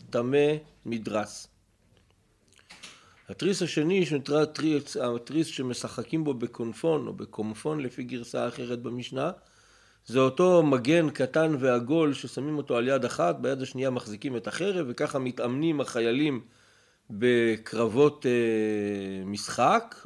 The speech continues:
או אימון, כשהמטרה, הם עושים את זה לפני המלך, ככה בכל מיני תצוגות ראווה של כמה שהם מוכשרים ל-, למלחמה.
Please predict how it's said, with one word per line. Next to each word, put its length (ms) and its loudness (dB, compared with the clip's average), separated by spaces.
או 220 -4
אימון, 540 -4
כשהמטרה, 840 2
הם 60 2
עושים 260 -2
את 100 -4
זה 100 0
לפני 340 -4
המלך, 480 2
ככה 280 -2
בכל 380 -4
מיני 360 -4
תצוגות 640 -6
ראווה 460 -2
של 220 -10
כמה 220 -6
שהם 220 -8
מוכשרים 580 -6
ל-, 360 -6
למלחמה. 600 -6